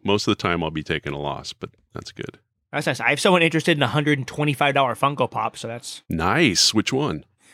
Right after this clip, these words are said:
Speaker 2: Uh, it's the, um, nineteen eighties Ric Flair Pop that came with the wrestling game a
Speaker 1: Okay.
Speaker 2: couple years ago.
Speaker 1: <laughs>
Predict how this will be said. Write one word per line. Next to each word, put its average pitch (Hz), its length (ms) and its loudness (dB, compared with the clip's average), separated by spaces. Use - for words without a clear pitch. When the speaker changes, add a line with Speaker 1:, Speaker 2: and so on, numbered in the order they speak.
Speaker 2:
Uh, 127 200 2
it's - 200 -2
the, 151 240 4
um, 123 440 2
nineteen 165 800 0
eighties 156 380 4
Ric 135 220 0
Flair 147 360 4
Pop 170 320 4
that - 120 -8
came 156 160 0
with 147 120 0
the 131 80 2
wrestling 165 420 0
game 175 320 4
a 127 40 2
Speaker 1:
Okay. 123 60 4
Speaker 2:
couple 185 180 -2
years 180 200 2
ago. 196 260 4
Speaker 1:
<laughs> - 200 2